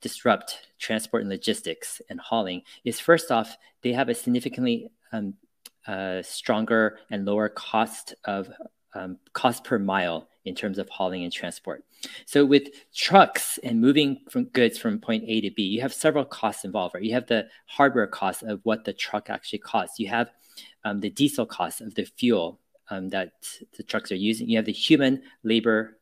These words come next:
costs of people driving these cars. You have the, or these trucks, and you have the maintenance costs and other overseeing, um, costs as well. Now, Tesla is, um, has a huge advantage on all, uh, four of these fronts. So first off, with the hardware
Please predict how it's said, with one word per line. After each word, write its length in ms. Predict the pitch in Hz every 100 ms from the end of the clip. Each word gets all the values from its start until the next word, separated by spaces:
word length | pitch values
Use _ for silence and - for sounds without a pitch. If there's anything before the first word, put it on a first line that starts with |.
| _
costs 400 | - 98 98 -
of 120 | 92
people 220 | - 101
driving 580 | 98 98 98 101 101 - -
these 200 | 95 -
cars. 340 | - 95 107 - -
You 100 | -
have 120 | 110 -
the, 200 | 113 113 _ -
or 80 |
these 180 | 98 95
trucks, 300 | - 104 -
and 80 | 107
you 60 | 113
have 100 | 110
the 60 |
maintenance 640 | 101 110 135 - 196 190 - _
costs 520 | - - 165 - - - _ _ _ _ _ _ _ -
and 160 | 135 131
other 360 | 139 127 104 -
overseeing, 600 | 110 107 - 101 92 95 - - _
um, 160 | 101 92
costs 280 | - 104 -
as 140 | 90
well. 260 | 101 95 - _ _ - -
Now, 260 | 117 120 - -
Tesla 400 | 185 196 170 135
is, 360 | 147 127 - - _
um, 180 | 131 117
has 240 | - 127
a 40 | 117
huge 280 | - 151 127
advantage 420 | 117 120 117 113
on 100 | 101
all, 560 | - 110 120 127 131 -
uh, 160 | 104
four 540 | 95 - 107 107 110 104
of 140 | 101
these 180 | 98 95
fronts. 320 | - 104 80
So 80 | -
first 320 | 110 156 160
off, 180 | 123 117
with 120 | 113
the 80 | 110
hardware 460 | - 120 113 98